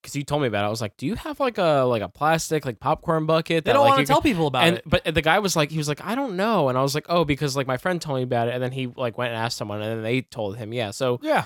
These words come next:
Speaker 1: some of the cashiers just might not know about it.
Speaker 2: Ridiculous. It's a secret. I, I don't like that kind of antics. And they email me so often with all these nonsense things. "Hey, you can get a five dollar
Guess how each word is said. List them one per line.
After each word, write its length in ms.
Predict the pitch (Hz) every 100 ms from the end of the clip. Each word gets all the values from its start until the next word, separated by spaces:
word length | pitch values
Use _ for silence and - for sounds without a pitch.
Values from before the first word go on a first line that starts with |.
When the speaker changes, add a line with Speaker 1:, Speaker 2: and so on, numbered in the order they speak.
| -
Speaker 1:
some 160 | - 208
of 40 |
the 60 | 254
cashiers 480 | - 170 - 175 123
just 160 | 113
might 120 | 120 117
not 140 | 104
know 140 | 104
about 260 | 104 85 90
it. 120 | 101 -
Speaker 2:
Ridiculous. 760 | 156 127 175 - 156 113 110
It's 160 | 151 135
a 40 |
secret. 600 | 139 - 202 165 135 113 -
I, 160 | 151 -
I 120 | 147
don't 220 | 196 208
like 340 | 165 180 175 - 139
that 260 | 143 143
kind 400 | - 151 147 143
of 480 | 135 131 123 123 - _ _ _
antics. 360 | 143 147 123 -
And 160 | 180 214
they 140 | 233 247
email 440 | 240 269 254 202
me 160 | 170 151
so 800 | - - 185 165 170 170 170 160
often 420 | 143 160 156 139
with 160 | 123
all 380 | - 143 151 156
these 240 | 147 143 135
nonsense 580 | 135 135 143 143 131
things. 320 | - 160 139 - - - - _
"Hey, 160 | 190 277
you 100 | 233
can 140 | 233
get 120 | 226
a 60 | 170
five 560 | - - 160 165 170 156
dollar 640 | 156 170 160 147 135 131